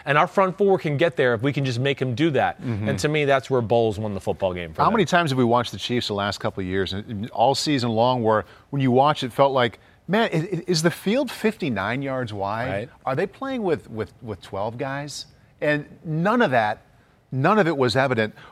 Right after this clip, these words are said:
Speaker 2: What, what did they do specifically with Tyreek Hill? 'Cause it, that's kinda how I started it last week.
Speaker 1: Sure.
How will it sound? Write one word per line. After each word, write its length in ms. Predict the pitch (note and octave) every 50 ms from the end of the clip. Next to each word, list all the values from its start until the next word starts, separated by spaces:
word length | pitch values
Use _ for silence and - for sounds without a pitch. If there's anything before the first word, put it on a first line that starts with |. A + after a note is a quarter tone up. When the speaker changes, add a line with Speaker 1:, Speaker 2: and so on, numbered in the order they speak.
| - -
Speaker 2:
What, 200 | D#3+ D#3 F3+ F3+
what 140 | D#3+ B3
did 80 | B3 C#4+
they 80 | C4+ A3
do 120 | F#3 G#3
specifically 600 | - - - D3+ - - D#3 - C#3+ - C3 B2
with 140 | G#2+ G#2 -
Tyreek 360 | - A#2 G#2 G#2 G#2 G2 F2
Hill? 240 | - G2+ F2 D2 - -
'Cause 120 | - A#2+ B2+
it, 100 | E3 D#3
that's 260 | E3 E3+ D3+ D#3+ -
kinda 200 | - B3 A#3 G#3
how 160 | E3 E3+ E3 C#3+
I 40 |
started 320 | A#2+ - - C#3+ C3+ C3+ B2
it 40 | A#2
last 320 | A2+ A#2 A#2 A#2+ A#2 -
week. 120 | A2+ B2 B2
Speaker 1:
Sure. 240 | E3+ F3 C#3 G#2 E2+